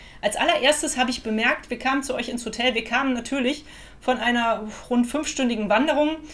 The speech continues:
bei euch im Hotel an. Es war relativ warm und wir kamen bei euch rein und ich habe mich direkt so ganz ruhig und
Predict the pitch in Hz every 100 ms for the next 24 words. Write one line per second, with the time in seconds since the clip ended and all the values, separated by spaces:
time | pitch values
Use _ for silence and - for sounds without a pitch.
0 | - - - 214 254 262 240 233 240 277
1 | 254 254 233 220 220 233 233 - 214 208
2 | 269 247 240 247 233 233 220 214 - -
3 | 247 269 262 - - - - - 226 220
4 | - 240 277 247 - 214 254 - - 214
5 | 220 262 - - - - - - - -
6 | 220 381 370 - 254 233